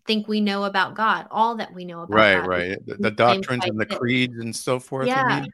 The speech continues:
Speaker 2: Yeah.
Speaker 1: Yeah, and
Speaker 2: Mm-hmm.
Speaker 1: evangelicals are the first to say we don't have doctrines and creeds, but th-, absolutely, <laughs> you know, you
Speaker 2: Mm-hmm.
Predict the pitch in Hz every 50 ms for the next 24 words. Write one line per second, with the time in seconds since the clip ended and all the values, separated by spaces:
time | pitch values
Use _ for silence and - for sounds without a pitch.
0 | _ - 120 98 85 85 90 _ _ _ _ - - - - 247 254 254 196 247
1 | 269 277 285 311 302 269 247 240 247 254 254 254 226 214 202 208 208 - 220 208
2 | - - 208 - 214 208 208 208 196 185 190 196 196 190 190 185 175 175 175 -
3 | 185 180 175 175 - - - - - 233 220 220 220 - - - - _ - 214
4 | 208 208 - 175 254 262 - - 247 226 214 254 233 196 190 - - 220 247 -
5 | - - 214 208 - 240 220 233 202 202 208 208 208 208 208 - 143